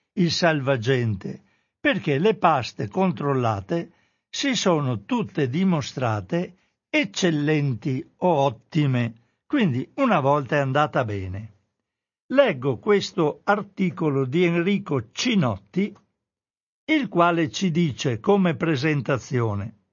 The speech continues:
"Abbiamo portato in laboratorio dieci tagliatelle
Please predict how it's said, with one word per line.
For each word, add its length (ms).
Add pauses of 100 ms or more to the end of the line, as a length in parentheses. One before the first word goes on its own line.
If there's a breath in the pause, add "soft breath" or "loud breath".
(880)
"Abbiamo 600
portato 600
in 80
laboratorio 1120
dieci 520
tagliatelle 960